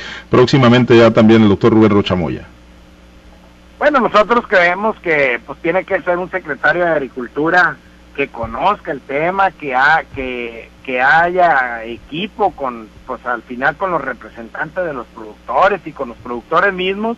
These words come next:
Speaker 2: y seguramente así va a ser.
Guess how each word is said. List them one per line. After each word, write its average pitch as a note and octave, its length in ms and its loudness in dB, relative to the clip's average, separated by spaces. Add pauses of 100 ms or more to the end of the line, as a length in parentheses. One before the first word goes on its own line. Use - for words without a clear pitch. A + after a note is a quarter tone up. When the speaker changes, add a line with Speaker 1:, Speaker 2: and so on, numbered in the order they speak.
(600)
Speaker 2:
y G#3 100 -8
seguramente B3 760 2
así G3 280 0
va A3+ 140 0
a G3+ 40 -2
ser. C#4+ 280 0